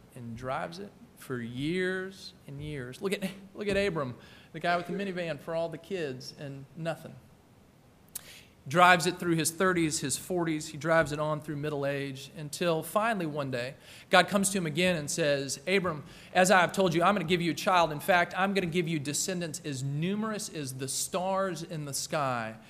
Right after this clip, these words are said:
And they're gonna be a blessing to the whole world. So much so that I'm changing your name. No longer shall you be called Abram, exalted father. I am changing your name to Abraham, father of a multitude."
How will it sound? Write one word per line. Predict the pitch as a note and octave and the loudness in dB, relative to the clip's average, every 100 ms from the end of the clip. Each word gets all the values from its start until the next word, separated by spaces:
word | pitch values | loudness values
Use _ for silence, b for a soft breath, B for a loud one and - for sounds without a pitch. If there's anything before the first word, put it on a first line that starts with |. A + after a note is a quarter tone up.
| B B | B B
And | D#3 | 2
they're | F3 | 4
gonna | F3 | 4
be | E3 | 4
a | D#3 | 4
blessing | C3+ E3 F3+ - F3 D3+ D3 - | 4 6 8 6 2 -2 -6 -6
to | |
the | D3 C#3 | -2 2
whole | E3+ D3+ | 2 2
world. | D#3+ C#3 C3 | 4 2 2
So | - B3 | 2 2
much | C4+ - | 2 2
so | G#3 | 2
that | F3+ F3 | 2 4
I'm | F3+ | 2
changing | E3 - A#3 G3+ G3 | 0 -2 0 2 2
your | F#3+ | 0
name. | F#3+ G3 C#3+ | 2 2 2
No | D#3 F#3+ | 2 4
longer | F#3 G3 F#3+ | 4 2 0
shall | F#3+ | -2
you | E3+ D#3+ | -2 -4
be | D3+ | -2
called | E3 C#3 C#3 | 2 2 0
Abram, | E3+ F3+ D3+ C#3 D#3 | 0 0 0 -4 -6
exalted | C#3 C3 D#3+ D#3+ - - | -8 -2 -2 -2 -8 -4
father. | D#3+ C#3 B2 C3 B B B B | -2 0 -2 -8 B B B B
I | F3+ | 4
am | F#3 | 4
changing | - F#3+ D#3+ | 2 -2 -2
your | D#3+ | -2
name | D#3+ E3 | -2 -2
to | D#3+ - | -4 0
Abraham, | F#3 F3 C#3+ C#3 A2+ A#2 - B | 0 2 0 -4 -6 -10 -18 B
father | - - F#3 F3 E3+ E3+ - | -14 2 4 6 2 -2 -4
of | C#3+ | -8
a | C3+ | -6
multitude." | C#3 D3 C#3+ C3+ - A#2 A2 | -4 -6 -6 -10 -12 -12 -14